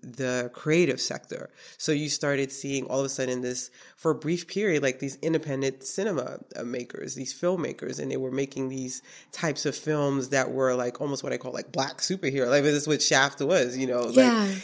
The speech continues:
Speaker 1: he was this sort of super guy, super, and then you had, like, all, you had, uh, female, like, Pam Grier did a couple of those types of films.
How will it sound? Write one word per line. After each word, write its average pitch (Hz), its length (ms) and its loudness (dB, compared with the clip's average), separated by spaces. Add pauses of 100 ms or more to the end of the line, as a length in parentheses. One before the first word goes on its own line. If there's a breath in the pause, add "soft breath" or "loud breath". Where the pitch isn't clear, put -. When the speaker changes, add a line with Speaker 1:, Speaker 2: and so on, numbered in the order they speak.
Speaker 1:
he 165 200 -2
was 135 220 2
this 135 240 0
sort 139 220 2
of 123 240 2 (800 soft breath)
super 196 380 4
guy, 123 420 2
super, - 340 -2 (160)
and 147 140 4
then 156 160 4
you 160 100 0
had, 139 480 0
like, 123 260 -2
all, 139 240 2
you 185 200 0
had, 185 280 -2
uh, 165 40 0 (120)
female, 170 460 -2
like, 135 300 0
Pam 165 280 -2
Grier 143 300 0
did 139 180 0
a 131 60 0
couple - 240 -6
of 135 60 -4
those 135 180 -4
types 127 300 -6
of 127 60 -8
films. 131 360 -4